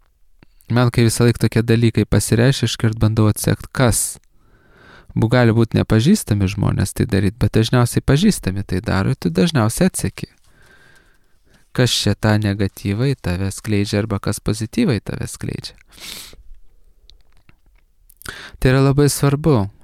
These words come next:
jaust tos dalykus, nes tada tu gali eliminuoti, jeigu tu matai, kad žmogus į tave su tai maloniai šneka ir netgi kviečiasi tave, nu, mandagiai, reiškia,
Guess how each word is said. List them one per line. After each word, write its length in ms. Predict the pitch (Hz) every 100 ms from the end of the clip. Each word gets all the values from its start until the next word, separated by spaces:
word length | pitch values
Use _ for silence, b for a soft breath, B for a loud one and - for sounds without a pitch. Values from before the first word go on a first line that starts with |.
| 113
jaust 400 | 117 123 104 -
tos 160 | 98 101
dalykus, 560 | 101 101 104 - 110 110
nes 240 | 104 101
tada 280 | - 101 98
tu 140 | - 117
gali 240 | 104 101
eliminuoti, 640 | 101 113 127 143 151 107 -
jeigu 160 | 110
tu 160 | - 104
matai, 280 | 104 - 107
kad 160 | 107 101
žmogus 520 | 104 101 101 107 -
į 40 |
tave 280 | - 107 101 - B B B B B B _ _ _ - - 120 -
su 140 | - -
tai 120 | 107
maloniai 460 | 104 104 107 107 95
šneka 640 | - 107 107 110 - 101
ir 140 | 98 101
netgi 400 | 98 101 104 101 95 92 - _ - - _ _ _ -
kviečiasi 800 | 101 104 117 113 - 107 - 104
tave, 560 | 104 101 101 98 95 - B B B B B _ _ 190 208 220 -
nu, 120 | 120 123 101 - _ -
mandagiai, 720 | 101 101 104 104 104 107 101
reiškia, 480 | 98 95 - 98